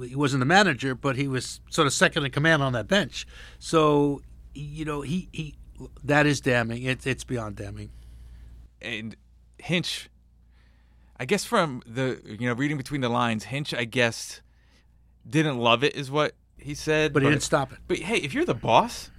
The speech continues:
Speaker 2: stop it.
Speaker 1: Of course.
Speaker 2: Yeah.
Speaker 1: I
Speaker 2: So
Speaker 1: mean,
Speaker 2: you're
Speaker 1: the
Speaker 2: weak then. You're a weak boss.
Speaker 1: Well, let's just put it this way. He could have enforced things that he didn't. It's just to say, but there was, I mean, they took a bat and hit one of the monitors 'cause he was so upset by it, but yet he didn't stop it.
Speaker 2: Right.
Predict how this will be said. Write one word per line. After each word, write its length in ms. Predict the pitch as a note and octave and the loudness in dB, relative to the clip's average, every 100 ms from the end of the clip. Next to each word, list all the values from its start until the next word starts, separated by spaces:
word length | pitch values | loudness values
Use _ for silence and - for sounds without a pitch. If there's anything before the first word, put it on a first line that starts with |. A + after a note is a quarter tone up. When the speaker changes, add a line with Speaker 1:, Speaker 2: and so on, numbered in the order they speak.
| - | -20
Speaker 2:
stop 320 | - G#3 B3 | -2 0 0
it. 140 | D#3 - - - - - | -2 -8 -20 -20 -20 -16
Speaker 1:
Of 100 | - | -4
course. 400 | C#3 C#3 C3+ - | 0 0 0 -4
Speaker 2:
Yeah. 200 | E3+ C3 - | -4 -4 -6
Speaker 1:
I 20 | C3 | -2
Speaker 2:
So 140 | E3 | 0
Speaker 1:
mean, 80 | D3+ | 2
Speaker 2:
you're 160 | D3+ | 2
Speaker 1:
the 60 | C#3+ | 2
Speaker 2:
weak 200 | G#3+ - | -2 0
then. 180 | A#2 G#2 | -2 0
You're 140 | A#2 | 2
a 20 | |
weak 220 | C3 D#3+ - | 2 0 0
boss. 400 | D3+ A#2+ - - - - - - - - - | 0 0 -4 -18 -20 -20 -20 -20 -20 -20 -2
Speaker 1:
Well, 200 | E3+ G3+ | 2 2
let's 300 | E3+ F#3+ - | 4 0 0
just 120 | F#3 | -4
put 120 | G#3 | 0
it 80 | F3 | 0
this 200 | F#3+ - | 0 0
way. 180 | C#3+ C3 | 0 -2
He 120 | C3 | -4
could 200 | D#3 F3 | -2 0
have 100 | D#3 | 0
enforced 420 | C#3+ B2 D3 C#3+ | -2 -2 -2 -2
things 220 | - C#3+ B2+ | -2 -2 0
that 80 | |
he 80 | B2 | -2
didn't. 240 | A#2+ E3 C3+ | 0 -2 -2
It's 160 | - | -4
just 240 | - F3 - | -4 -4 -4
to 80 | |
say, 240 | D3 E3 C#3+ | -2 -2 -2
but 240 | D3 C#3 | -6 -6
there 100 | D3 | -2
was, 140 | D3 - | -2 -2
I 20 | D3+ | -2
mean, 180 | C#3+ C#3 | 0 0
they 120 | D3 | -2
took 180 | - - | -2 -4
a 40 | |
bat 220 | G#2 D3 | -2 -2
and 100 | C#3+ | -2
hit 100 | C#3 | -2
one 160 | C3 C3+ | 0 0
of 60 | |
the 40 | A#2+ | 0
monitors 320 | C#3 E3 A#2+ | 2 2 2
'cause 160 | - B2 | -4 -4
he 60 | |
was 120 | B2 | -4
so 120 | - C#3+ | -2 -2
upset 320 | - F3 F3 | 2 2 2
by 180 | A#2+ A2+ | -2 -4
it, 100 | - - - | -8 -10 -4
but 140 | D#3+ | 2
yet 80 | F#3 | 2
he 80 | D#3+ | 2
didn't 140 | C#3 | 0
stop 300 | - C#3+ C#3 | 0 2 2
it. 100 | G#2 - - - | -4 -16 -18 -8
Speaker 2:
Right. 240 | G#2 F2+ | -4 -4